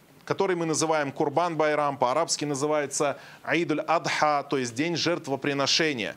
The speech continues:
Почему он называется у нас Курбан-Байрам? Курбан — это тоже арабское слово. Курбан с арабского языка переводится как «приближение». То есть этим днём мы приближаемся к Всевышнему Аллаху. Этим совершением этой жертвы мы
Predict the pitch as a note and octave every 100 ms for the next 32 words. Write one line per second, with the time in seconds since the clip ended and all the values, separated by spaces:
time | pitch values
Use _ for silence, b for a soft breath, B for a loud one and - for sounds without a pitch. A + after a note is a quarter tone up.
0 | B B E3+ F3+ A#3+ A#3 F3 D3 D#3+ D3+
1 | C#3+ D3+ D3 - - D3 D3 C3+ B2+ B2+
2 | A#2+ - B2 D3 D3 D3 D3+ A#3+ G3+ E3+
3 | B B - D3 E3+ D#3+ - D#3 C3 -
4 | D3+ C3 G#2+ B B - E3+ D3 F#3 F3+
5 | D#3+ D#3 D#3+ - D#3 D3 C3 C#3+ E3+ D3+
6 | C#3 C#3 C#3+ C3+ C3 D3 C#3+ B B -
7 | C3+ B2+ C3+ A#2+ A#2+ D3 C#3+ A2+ E2 D3
8 | B2+ - - F3 F3+ F3 C3+ D3+ F3 D3+
9 | D#3+ D#3+ D#3+ D#3 D#3+ C#3 F#3+ F#3+ F3+ -
10 | E3 A#2+ B - - F3 F3+ - F3 D#3
11 | D3+ D3+ C#3 G#2 F#2 B B - F#3 G#3+
12 | G3+ F3 C3+ B - E3 F3 E3+ G#3+ G#3
13 | G3 F#3 F3+ G3+ F#3+ E3+ C#3 F3 F#3+ E3+
14 | F#3 F3 E3 G#3+